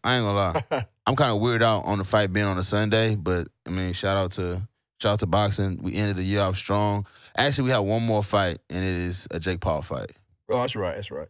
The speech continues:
Speaker 1: Yeah, I think that is the fifteenth.
Speaker 2: Next week.
Speaker 1: Is it? And they putting that, I, my phone about to die. I can't
Speaker 2: Fifteenth,
Speaker 1: look it up,
Speaker 2: fifteenth is
Speaker 1: but
Speaker 2: gonna be next week.
Speaker 1: We're gonna, we're gonna
Speaker 2: It's
Speaker 1: call it
Speaker 2: today.
Speaker 1: out. I
Speaker 2: Today
Speaker 1: think it's,
Speaker 2: tenth.
Speaker 1: I think it's this, I think it's before,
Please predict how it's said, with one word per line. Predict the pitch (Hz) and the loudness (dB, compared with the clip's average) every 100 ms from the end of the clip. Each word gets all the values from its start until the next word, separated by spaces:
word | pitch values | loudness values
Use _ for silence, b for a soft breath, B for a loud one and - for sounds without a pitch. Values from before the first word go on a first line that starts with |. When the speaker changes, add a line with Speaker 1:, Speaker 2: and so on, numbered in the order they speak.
| _ _ - | _ _ -10
Speaker 1:
Yeah, | 80 73 | -6 -4
I | 92 | -4
think | 117 123 | -4 -4
that | 113 110 87 | 0 0 0
is | 101 98 95 90 87 80 - - - | 0 0 0 -2 -4 -6 -10 -14 -12
the | 80 | -10
fifteenth. | - - 87 117 - 165 170 _ _ _ _ _ _ _ _ _ _ | -10 -8 -6 -4 -6 -8 -10 _ _ _ _ _ _ _ _ _ _
Speaker 2:
Next | 107 107 | -4 -4
week. | 117 - _ _ _ _ _ | -6 -8 _ _ _ _ _
Speaker 1:
Is | 101 240 330 330 | -14 -10 -10 -12
it? | - _ - | -18 _ -18
And | 92 | -12
they | 123 | -12
putting | - - 92 | -12 -14 -12
that, | 85 - | -12 -16
I, | 92 92 | -18 -18
my | 85 | -14
phone | 123 78 71 | -16 -16 -18
about | 64 | -16
to | |
die. | 62 71 | -6 -4
I | |
can't | 101 131 | -2 -4
Speaker 2:
Fifteenth, | 156 123 | -6 -4
Speaker 1:
look | 147 | -6
it | |
up, | - | -4
Speaker 2:
fifteenth | 214 101 | -6 -6
is | |
Speaker 1:
but | 92 | -8
Speaker 2:
gonna | - | -8
be | 78 | -8
next | 80 85 | -8 -8
week. | 107 | -4
Speaker 1:
We're | 135 | -2
gonna, | 139 127 | -2 -2
we're | 135 | -2
gonna | 139 | -2
Speaker 2:
It's | 120 | 0
Speaker 1:
call | 123 | 0
it | 113 | 2
Speaker 2:
today. | 110 | 2
Speaker 1:
out. | 110 101 - | 0 -2 -4
I | 117 | 0
Speaker 2:
Today | 120 | 2
Speaker 1:
think | 190 185 | 2 0
it's, | 143 | -2
Speaker 2:
tenth. | 110 - | -4 -2
Speaker 1:
I | 135 | -2
think | 120 170 180 | 0 -2 0
it's | 143 107 | -2 0
this, | 123 113 - | 0 0 0
I | 127 | 0
think | 123 160 | 2 0
it's | 143 120 | 0 -2
before, | 110 110 113 107 101 101 | -4 0 2 2 0 -2